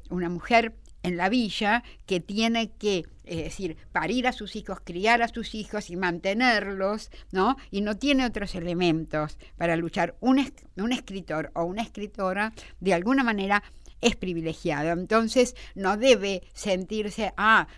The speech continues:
voy a esperar a que me autoricen". Si yo tengo argumentos, si yo estoy en condiciones de escribir, estoy en condiciones de pensar.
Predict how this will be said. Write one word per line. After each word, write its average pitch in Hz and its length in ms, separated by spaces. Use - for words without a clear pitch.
voy 220 320
a 247 40
esperar 190 500
a 196 60
que 190 220
me 180 160
autoricen". 147 880
Si - 220
yo 240 200
tengo 226 440
argumentos, 170 800
si 151 160
yo 214 120
estoy 269 340
en 240 100
condiciones 185 560
de 180 80
escribir, 170 400
estoy 185 340
en 175 80
condiciones 156 500
de 160 120
pensar. 131 560